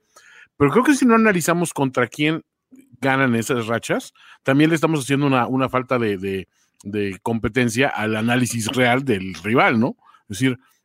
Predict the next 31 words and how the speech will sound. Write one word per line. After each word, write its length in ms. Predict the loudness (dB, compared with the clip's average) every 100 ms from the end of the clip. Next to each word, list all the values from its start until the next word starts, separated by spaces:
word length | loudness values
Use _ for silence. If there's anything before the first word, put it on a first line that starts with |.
| _ _ -16
entonces, 600 | -12 -4 -2 0 -2 -4
a 80 | -2
ver, 180 | 0 0 -2
si 240 | -2 2
eran 200 | 4 4
buenos, 280 | 4 4 2
pero 160 | 0
no 100 | 2
eran 180 | 2 0
tan 220 | 0 0
buenos, 320 | 0 -2 -2 -4
o 80 |
lo 80 | -4
que 80 | -2
pasó 280 | -4 -4 -4
es 100 | -4
que 180 | -4 -4 -8 -8
los 200 | 0 0
Bills 140 | 2 -2
se 80 | -2
crecieron 260 | 0 0
muchísimos, 560 | 0 -2 -2 0 0 -2 -18 -2
o 160 | 2 2
este 180 | 2
juego 240 | 2 4 6
eligieron 320 | 4 0 -2
para 120 | -2
hacer 120 | -4 -4
todas 200 | -4 -2
las 100 | -4
pendejadas. 720 | -6 -6 -4 -2 -2 -4